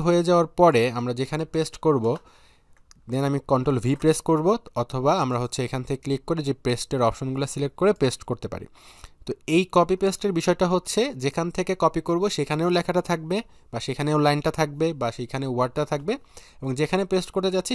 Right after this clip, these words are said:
সেখানেও ওই ওয়ার্ডটা বা ওই লাইনটা পেস্ট হবে। তো মানে দুই জায়গায় থাকবে আর কি। এই হচ্ছে কপি পেস্টের বিষয়। তো, আহ, কোনো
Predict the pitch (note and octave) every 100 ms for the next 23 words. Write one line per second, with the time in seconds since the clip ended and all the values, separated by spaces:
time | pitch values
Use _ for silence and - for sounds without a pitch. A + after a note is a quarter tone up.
0 | - D#3+ E3+ A#3+ A3+ C#3 B2 B2 - F3
1 | A#2+ - A2+ A2 A#2 B2 A#3 - B2 -
2 | F#2 - - - - - - _ - A#2
3 | C3 C#3 D#3+ D#3 C#3+ C3+ C3 G#2 G2 F2+
4 | - C3 D3 - E3 F#3 - D3+ C#3+ C3
5 | A#2 - G2 F2+ - - - - - -
6 | - - - C#3 - - B2 B2+ E3+